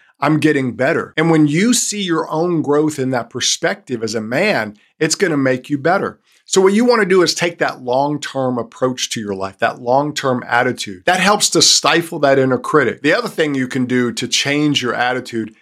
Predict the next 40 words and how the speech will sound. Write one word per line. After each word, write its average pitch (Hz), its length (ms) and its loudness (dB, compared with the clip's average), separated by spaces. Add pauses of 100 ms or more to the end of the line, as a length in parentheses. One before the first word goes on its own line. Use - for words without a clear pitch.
(120)
is 170 120 -4
just - 180 0
learn 156 220 0
to 127 80 2
laugh 110 340 0
at - 140 -16
yourself. 113 420 -10
Life 180 340 2
is - 160 2
funny. 104 380 -4 (100)
And 139 140 2
one 165 80 4
of 156 80 6
the 143 60 4
best 151 440 0
ways 165 340 2
to 131 120 -6
live 135 400 -2
life 104 460 0
is 139 160 0
to 135 100 -2
relax, 120 720 0
laugh 117 360 -2
at - 160 -4
yourself. 107 460 -4
When 135 120 2
you 151 80 6
do 165 140 4
something 156 340 0
funny, 143 400 0
when 139 160 0
you 135 80 0
do 151 140 4
something 147 280 -2
kinda 143 280 -2
goofy, 156 760 2 (220)
when 151 160 0
you 160 80 2
have 151 260 -4
tendencies, 165 1000 -2